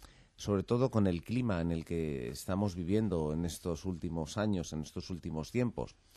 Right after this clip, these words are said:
en el que cualquier baza, por pequeña que sea, eh, los antisistema, aquellos que quieren romper con, con lo establecido, con el Estado de Derecho, con el Estado del bienestar,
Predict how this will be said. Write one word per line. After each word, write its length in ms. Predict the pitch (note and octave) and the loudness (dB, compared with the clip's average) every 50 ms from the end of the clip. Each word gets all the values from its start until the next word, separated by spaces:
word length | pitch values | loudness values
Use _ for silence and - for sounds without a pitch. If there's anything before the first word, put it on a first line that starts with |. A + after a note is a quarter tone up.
| - - - - - - - _ _ | -20 -20 -20 -20 -20 -20 -20 _ _
en 200 | - - F#2+ F#2+ | -6 -2 0 2
el 220 | F#2+ F#2+ F#2 E2 | 2 2 0 -2
que 280 | - - G2 F#2+ F2+ D#2+ - - F#2 - - - _ _ | 0 2 2 2 2 0 -6 -14 -14 -14 -16 -18 _ _
cualquier 520 | _ - G2+ G2 F#2 F2+ - A2+ B2 B2 G#2+ | _ 2 2 2 2 0 2 4 4 4 6
baza, 380 | F#2+ G2 F2+ - - - - - _ _ _ - - - _ - - - | 4 2 2 0 -8 -12 -12 -12 _ _ _ -20 -20 -20 _ -20 -20 -4
por 160 | - G2+ F#2 | -4 -4 -2
pequeña 400 | - G2 F#2 G2 A2 A#2 B2 A#2 | 0 -2 0 0 0 2 2 0
que 120 | - - E2 | 0 -2 -6
sea, 380 | - - A2 F#2 D2 A#1+ A1 - - - - _ _ _ _ | -4 -2 -2 -2 -2 -4 -6 -12 -18 -20 -20 _ _ _ _
eh, 640 | - - - E2 E2 E2 D#2+ D#2 D2+ D2+ D2+ D2 C#2 C2+ | -8 -6 -2 -2 0 0 0 -2 -2 -2 -4 -4 -4 -4
los 340 | D2+ D#2+ E2 E2 D2+ - - - | -4 -2 -2 -2 -2 -4 -8 -8
antisistema, 960 | - F#2 F2+ - F#2 E2 - - D#2+ - - - B2 A#2+ G2 F2 D2 C2 - - - - - - - - - - | -6 -6 -6 -6 -6 -8 -6 -6 -6 -6 -2 2 2 4 4 4 0 -2 -4 -10 -18 -20 -20 -20 -20 -20 -8 -8
aquellos 580 | E2+ G2 - G#2+ A2+ G#2+ G#2+ A#2+ B2 A#2+ - - | -8 -4 -2 -2 -2 0 0 0 0 0 -2 -4
que 140 | - F#2+ D#2 | -6 -4 0
quieren 760 | G2 G#2 G2+ G#2 G#2+ G#2+ G#2 F#2 - - - D2+ D2+ D#2+ D#2+ | 2 2 4 4 2 2 0 -4 -6 -8 -8 -8 -8 -8 -8
romper 680 | D#2 - - F2+ F2 E2+ - - G2 G#2 A2+ A#2 A#2 - - | -10 -8 -8 -6 -6 -8 -4 -2 0 2 2 0 0 -4 -8
con, 280 | - - F#2 F#2 F2 E2+ | -6 -4 -2 -2 -2 -4
con 220 | - - F2 E2 D#2+ | -6 -6 -6 -4 -4
lo 60 | D#2+ | -6
establecido, 640 | D#2+ - - D#2 C#2+ C#2+ D2 - A#2 B2 G#2 G2 D#2+ | -8 -8 -10 -8 -8 -8 -8 -6 -6 -4 -4 -6 -6
con 160 | E2+ E2 D#2+ | -6 -8 -8
el 140 | D#2+ D2+ D2+ | -8 -8 -8
Estado 420 | D#2 D2+ - - G2 G2 G#2+ A2 | -8 -10 -8 -8 -6 -4 -2 -2
de 60 | G2 E2+ | -2 -2
Derecho, 320 | E2 F#2 B2 - - G2 | -2 -2 -4 -4 -6 -6
con 160 | E2+ E2 D#2+ | -4 -4 -2
el 140 | D#2+ D#2 D#2 | -4 -4 -6
Estado 380 | D#2 - - G2 F#2+ G2 A2 G#2+ | -8 -8 -8 -8 -6 -4 -4 -4
del 120 | G#2 G2 | -4 -4
bienestar, 520 | E2 F2+ D#2+ D#2+ C#2+ - - A2 A2+ G#2 | -4 -6 -6 -6 -8 -8 -6 -6 -6 -6